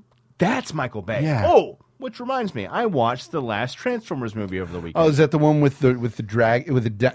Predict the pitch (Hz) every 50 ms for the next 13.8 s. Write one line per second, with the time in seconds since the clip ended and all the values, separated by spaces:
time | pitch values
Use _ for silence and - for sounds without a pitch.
0 | 160 117 104 127 123 131 143 135 - - 160 156 156 160 165 170 143 123 113 113
1 | - - _ - 120 143 123 110 - _ _ _ _ _ _ _ _ _ _ _
2 | _ - - 165 185 233 240 170 127 - 131 123 107 98 92 - - - - 131
3 | 123 131 135 139 127 147 147 151 - - 214 139 113 131 127 175 185 202 214 175
4 | 120 101 101 - 127 127 135 139 143 151 170 165 _ - - 85 87 101 120 160
5 | 180 - - 98 113 110 - 113 113 139 135 135 127 - - 131 139 131 - -
6 | 123 131 123 120 120 - - 120 123 123 117 107 - 113 120 117 113 123 120 143
7 | 143 - 127 113 277 330 - 180 139 147 165 - - - - 220 220 269 320 320
8 | - 311 330 294 262 254 247 233 180 175 170 165 165 151 - _ _ _ _ -
9 | 143 160 170 143 104 95 107 120 117 _ _ _ _ _ _ _ _ _ - 160
10 | 165 156 - 170 147 139 131 127 127 - 160 147 127 113 98 104 - - 117 110
11 | 104 - - 92 80 76 71 87 - 131 120 117 117 110 107 - _ _ _ _
12 | _ _ _ - - - _ _ _ _ _ _ _ _ _ - - - - 175
13 | 240 262 247 269 - - - 156 107 85 - - - 113 123 180